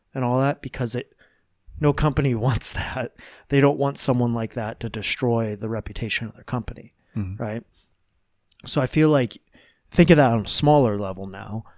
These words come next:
Speaker 2: Right.
Speaker 1: Like, there's people just like, "Okay, well, I can't establish myself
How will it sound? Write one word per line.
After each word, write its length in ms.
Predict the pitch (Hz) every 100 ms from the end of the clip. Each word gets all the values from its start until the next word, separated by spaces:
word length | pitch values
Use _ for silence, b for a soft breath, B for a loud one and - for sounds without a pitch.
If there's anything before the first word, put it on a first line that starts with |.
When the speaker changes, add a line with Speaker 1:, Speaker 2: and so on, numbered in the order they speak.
| b
Speaker 2:
Right. 180 | 101 95 - -
Speaker 1:
Like, 180 | 135
there's 180 | 123 120
people 360 | - 160 160 143
just 260 | 135 -
like, 340 | 139 120 110 - b b b
"Okay, 320 | 123 127 120
well, 320 | 110 107 107 -
I 180 | 127 147
can't 300 | - 143 104
establish 520 | - 123 110 110 -
myself 600 | 107 - 120 101 98